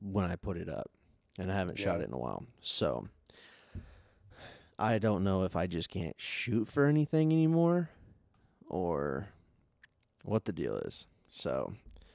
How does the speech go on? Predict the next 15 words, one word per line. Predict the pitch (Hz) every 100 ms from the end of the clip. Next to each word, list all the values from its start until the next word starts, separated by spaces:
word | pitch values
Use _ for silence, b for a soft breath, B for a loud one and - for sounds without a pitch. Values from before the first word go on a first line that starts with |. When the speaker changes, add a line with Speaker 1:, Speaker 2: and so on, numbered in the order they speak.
| b b b b b b b
Speaker 1:
um, | 98 92 90 82 69 67 104 _ _ _ _ _ _ _ _ _ b b b b b b - - _
I'm | 110 113
gonna | 107
take | 95 104 101
it, | 107 - b b b b b b b b b b b -
uh, | 82 71 -
I'm | -
gonna | 104
take | - 104
it | 98
with | 78 98
me | 98 98 95 92 b b b b b b b b b b _ _
this | - 92
upcoming | 104 95 101 95
weekend. | 92 92 92 87 87 87